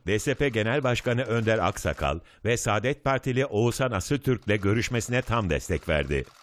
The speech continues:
Sayın Cumhurbaşkanımızın Cumhur İttifakı'nın zeminini genişletmek amacıyla yaptığı veya yapacağı temas ve ziyaretlerden rahatsız olmamız söz konusu değildir. Hatta bu temas ve ziyaretlerin ittifakımızın güçlenmesine hizmet edeceğinden dolayı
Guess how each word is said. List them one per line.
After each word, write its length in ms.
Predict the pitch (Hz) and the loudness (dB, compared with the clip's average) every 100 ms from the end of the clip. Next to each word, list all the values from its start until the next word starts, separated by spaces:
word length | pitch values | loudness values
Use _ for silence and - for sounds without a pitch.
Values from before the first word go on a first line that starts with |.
| - _ - - _ _ _ _ _ _ | -20 _ -20 -20 _ _ _ _ _ _
Sayın 360 | - 120 131 156 | -6 -2 0 0
Cumhurbaşkanımızın 1040 | 151 143 143 147 - 131 131 131 120 147 | -2 0 2 0 0 0 0 0 0 -2
Cumhur 280 | 127 123 143 | 0 2 4
İttifakı'nın 680 | 170 - 139 135 131 135 143 | 2 0 0 2 2 2 0
zeminini 580 | 131 120 123 123 117 120 | 0 0 0 0 0 0
genişletmek 640 | 110 113 - 113 - 131 | 0 0 0 0 0 0
amacıyla 400 | 127 123 110 117 | 2 2 2 2
yaptığı 580 | 110 110 - 90 82 113 - - | 4 4 2 2 2 2 -6 -4
veya 300 | 104 120 127 | 2 4 4
yapacağı 580 | 101 101 110 110 117 - | 2 2 0 2 2 2
temas 400 | 107 117 143 - | 0 2 0 0
ve 100 | 120 | 0
ziyaretlerden 800 | 110 110 107 104 104 101 110 101 | 2 4 2 2 0 2 0 2
rahatsız 420 | 95 113 151 131 | 2 2 0 2
olmamız 380 | - 90 76 85 | 2 2 0 -2
söz 260 | - 135 | 0 0
konusu 380 | - 113 98 110 | 2 0 0 0
değildir. 480 | 76 71 64 65 - - | 0 -2 -2 -4 -6 -6
Hatta 540 | 110 143 - 120 64 120 | -2 -2 0 -2 0 -2
bu 120 | 135 | 0
temas 380 | 117 123 156 127 | 0 0 -2 -2
ve 100 | 113 | 0
ziyaretlerin 760 | 110 107 107 - 98 123 143 - - | 2 2 2 0 -2 -2 -6 -12 -12
ittifakımızın 840 | 113 135 127 135 - 135 117 139 | -6 -4 0 0 0 -6 -4 -2
güçlenmesine 680 | 123 - 120 120 113 127 127 113 | -2 -2 -2 0 -2 -2 -2 0
hizmet 320 | 95 135 131 | -2 -2 -2
edeceğinden 640 | 120 120 120 117 120 123 | -2 -2 -2 0 -2 0
dolayı 400 | 110 104 101 117 | 0 2 2 0